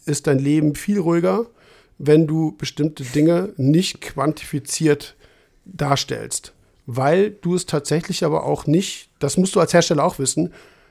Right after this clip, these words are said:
es, das zu garantieren, ist wahnsinnig schwer, weil, wie gesagt, du kaufst deine nächste Charge Calciumchlorid und plötzlich schlägt dir da drin Zink aus. Als Verunreinigung war vorher nicht da. Wie, das, das kannst du nicht machen.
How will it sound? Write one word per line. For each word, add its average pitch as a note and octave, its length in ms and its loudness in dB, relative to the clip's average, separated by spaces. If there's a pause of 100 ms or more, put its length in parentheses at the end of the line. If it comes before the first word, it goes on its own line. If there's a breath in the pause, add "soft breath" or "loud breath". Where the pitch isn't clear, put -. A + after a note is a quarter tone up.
(280 loud breath)
es, - 280 -4 (300)
das - 360 -2
zu A#3 120 -2
garantieren, F#3 760 0
ist B2 200 -6
wahnsinnig D3 500 2
schwer, A#2 300 -4
weil, B2+ 200 -2
wie D3 60 -2
gesagt, C#3 260 -2
du B2 40 -6
kaufst C#3+ 280 -4
deine C#3+ 140 2
nächste D#3+ 340 -2 (240)
Charge E3+ 340 -2
Calciumchlorid E3 720 -4 (240 loud breath)
und B2+ 120 -2
plötzlich D3 340 0
schlägt C#3+ 280 -2
dir D3+ 80 0
da C3+ 140 2
drin C3 180 -4
Zink - 280 2
aus. A2+ 320 -12 (640 soft breath)
Als D#3+ 180 2
Verunreinigung C3+ 760 4 (100)
war B2 180 -4
vorher A2+ 340 -4
nicht C#3+ 220 0
da. D3+ 240 2 (720 soft breath)
Wie, C#3+ 300 -4
das, - 260 -4
das - 220 -8
kannst - 320 2
du D3+ 60 0
nicht C3 180 0
machen. G#2+ 340 -6